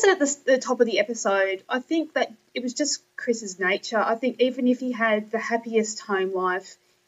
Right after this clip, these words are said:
he was always destined to take a trip like this. Would it have ended the same way?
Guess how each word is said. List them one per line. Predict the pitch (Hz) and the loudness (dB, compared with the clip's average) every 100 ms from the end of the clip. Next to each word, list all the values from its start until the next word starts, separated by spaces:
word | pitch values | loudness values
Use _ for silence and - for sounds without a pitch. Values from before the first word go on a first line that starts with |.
| _ | _
he | 254 | 0
was | 247 240 | 0 4
always | 226 233 233 220 | 8 10 8 4
destined | 190 185 196 185 | -4 -4 -8 -10
to | |
take | 185 - 180 - - | -10 -6 -6 -6 -14
a | |
trip | 190 - 160 | -10 -8 -6
like | 165 160 - - | -4 -4 -4 -10
this. | 156 - - _ _ _ _ _ - | -16 -16 -20 _ _ _ _ _ 4
Would | 208 226 | 8 8
it | 208 | 6
have | 196 | 4
ended | 202 208 208 | 0 0 -2
the | |
same | 208 190 190 | -4 -2 -2
way? | 175 165 160 | -2 -4 -6